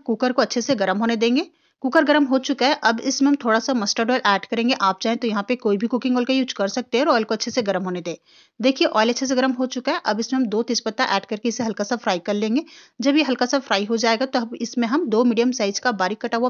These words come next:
प्याज ऐड करेंगे और हम प्याज को अच्छे से मिक्स करेंगे और इसे हम मीडियम फ्लेम में अच्छे से गोल्डन ब्राउन हो जाने तक फ्राई कर लेंगे।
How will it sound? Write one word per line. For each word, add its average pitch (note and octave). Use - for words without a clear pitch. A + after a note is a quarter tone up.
प्याज G3+
ऐड A3+
करेंगे A3
और A#3+
हम E4
प्याज A3
को D4
अच्छे G#3+
से C#4
मिक्स F#3
करेंगे B3+
और G3+
इसे A#3
हम D4+
मीडियम A#3+
फ्लेम B3
में B3
अच्छे A#3+
से C4
गोल्डन A3
ब्राउन A3+
हो A#3+
जाने F#3+
तक F#3
फ्राई G3
कर F3+
लेंगे। E3+